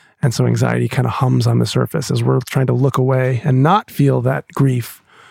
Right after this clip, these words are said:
or that anger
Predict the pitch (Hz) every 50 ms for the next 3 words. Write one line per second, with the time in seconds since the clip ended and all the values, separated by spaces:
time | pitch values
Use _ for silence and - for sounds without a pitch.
0 | - - - _ _ _ _ _ - 139 123 123 117 - 120 131 160 - _ _
1 | - - _ - - - _ _ _ _ _ _ - 139 135 135 127 117 113 120
2 | - - 113